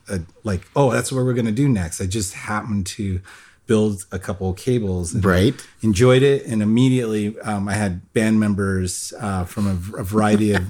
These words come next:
Speaker 2: <laughs>
Speaker 1: things were just like, "What is that?" And then they were saying, "Can you make me one?" And I was
Speaker 2: Right.
Speaker 1: like, suddenly I'm like, "Oh yeah, I can make you one," you know? And, and then it just started to, to blossom,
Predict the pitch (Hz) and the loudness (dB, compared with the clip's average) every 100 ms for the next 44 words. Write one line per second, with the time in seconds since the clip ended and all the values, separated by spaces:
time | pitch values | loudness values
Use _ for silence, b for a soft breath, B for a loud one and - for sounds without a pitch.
0 | - - 156 151 139 156 135 139 127 127 | -6 2 4 6 4 2 4 4 4 2
1 | 123 139 120 101 123 165 160 117 95 95 | 0 0 0 2 2 4 2 2 0 -4
2 | - 123 117 117 110 104 B B B B | -2 0 0 0 0 -2 B B B B
3 | B - 113 113 113 107 127 117 110 104 | B -4 4 4 4 2 -2 0 -2 -2
4 | 90 - 110 110 107 175 196 90 85 92 | -6 -4 0 0 0 0 0 -2 -4 2
5 | 113 180 202 123 110 - - 135 127 123 | 4 6 6 4 0 -4 -4 0 0 0
6 | 123 123 277 185 190 196 131 98 92 92 | -2 -2 -2 0 0 -2 -2 -2 -2 -2
7 | 98 104 107 110 110 107 107 117 117 117 | 0 0 0 0 0 -2 -2 -2 0 0
8 | 113 98 98 - 127 110 107 107 101 92 | -2 -4 -6 -2 -2 -2 -2 -2 -2 -4
9 | - 95 87 95 127 - 90 82 | -6 -6 -2 0 0 -4 -8 -10